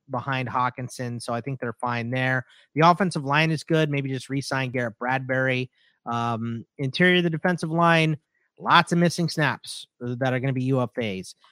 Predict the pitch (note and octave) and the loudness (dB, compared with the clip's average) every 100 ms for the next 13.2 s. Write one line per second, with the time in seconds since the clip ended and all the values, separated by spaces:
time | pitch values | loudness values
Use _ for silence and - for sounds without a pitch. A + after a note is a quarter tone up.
0 | _ A2 A2+ A2 G#2+ C#3+ C3 C3+ C3 D#3 | _ -2 0 0 -2 -4 -2 0 2 2
1 | D3+ D3+ - C3+ C3 C3 C#3 C#3 A2 - | 2 2 0 -2 0 0 0 0 -2 -10
2 | A2 G#2+ A#2 C3 D#3+ D#3 E3 - B2 C#3+ | -10 -8 -4 0 0 0 -2 -2 -4 -2
3 | D#3 D#3 E3 _ _ - C#3+ D#3+ D#3 D#3 | 0 0 0 _ _ -2 2 2 2 4
4 | E3 D#3 D#3+ D#3+ C#3 A#2+ A2+ C3 D3 D3+ | 4 4 4 4 2 -4 -2 0 2 0
5 | B2 B2+ D#3 D#3 C3+ C3 - B2 C#3 C#3+ | -2 0 2 2 0 -4 -6 -2 2 2
6 | C3 A#2+ _ _ - C3+ C3+ - C#3 - | 0 -4 _ _ -10 -6 -6 -6 -8 -8
7 | B2+ - A#2 A2+ - - - A#2+ A#2 B2+ | -10 -6 -6 -6 -10 -14 -10 -10 -10 -4
8 | C#3+ D3 B2 C3+ D#3 B2+ C3+ C3 A#2+ A2+ | -2 0 0 0 0 0 -4 -4 -4 -8
9 | _ _ _ _ _ _ _ - C#3 C3+ | _ _ _ _ _ _ _ -2 0 2
10 | C3 - C#3+ C3+ A#2 G2+ - _ _ _ | 0 -2 -2 0 -2 -8 -12 _ _ _
11 | B2+ C#3+ C#3 C#3 C3+ B2+ - D3 E3+ - | -2 0 2 2 0 -2 -2 0 0 0
12 | D3+ - D3 D3+ - C#3+ G#2 C3+ F3+ B2+ | -4 -2 -2 -2 -2 -2 -2 0 0 0
13 | G#2+ D3 | -6 -8